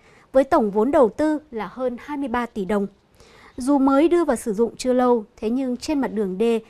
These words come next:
đã xuất hiện rất nhiều vết nứt. Có những vết nứt rất to và chạy dài. Người dân địa phương thì vô cùng bức xúc và nghi ngại về chất lượng của công trình này. Được biết là ngay sau khi nắm bắt được sự việc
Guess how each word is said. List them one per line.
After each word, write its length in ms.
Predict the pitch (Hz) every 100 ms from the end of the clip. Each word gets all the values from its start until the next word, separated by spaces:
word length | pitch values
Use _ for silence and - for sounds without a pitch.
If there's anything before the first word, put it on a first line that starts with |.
| _
đã 240 | 220 220 262
xuất 260 | - 392
hiện 220 | 320 277 -
rất 280 | 220 370
nhiều 260 | 277 240 180
vết 160 | 208 -
nứt. 220 | 370 403 _ _ _ _ _ -
Có 120 | 285
những 180 | 311 311
vết 180 | 370
nứt 160 | 359 415 - _
rất 340 | 339 370 _
to 260 | - 311 294 - -
và 240 | 208 175 -
chạy 240 | 233 185
dài. 320 | 214 214 202 - _ _ _
Người 120 | 277
dân 220 | 277 339 311
địa 160 | 277
phương 340 | - - 311 294
thì 80 |
vô 200 | 208 226
cùng 300 | 233 226 180
bức 140 | 233 -
xúc 240 | - 427 440
và 160 | - 202
nghi 200 | 196 302
ngại 260 | 302 294 -
về 360 | - 214 214 196
chất 220 | - 359
lượng 220 | 349 330 - _
của 260 | 226 208 -
công 160 | 226 214
trình 200 | 220 202
này. 200 | 208 202 - _ _ _ _ _ - -
Được 120 | 254
biết 280 | 233 359 349
là 100 | 240
ngay 200 | 226 233
sau 200 | - 240
khi 180 | - 233
nắm 240 | 226 226
bắt 120 | 339
được 140 | 294 -
sự 160 | 233
việc 240 | 196 226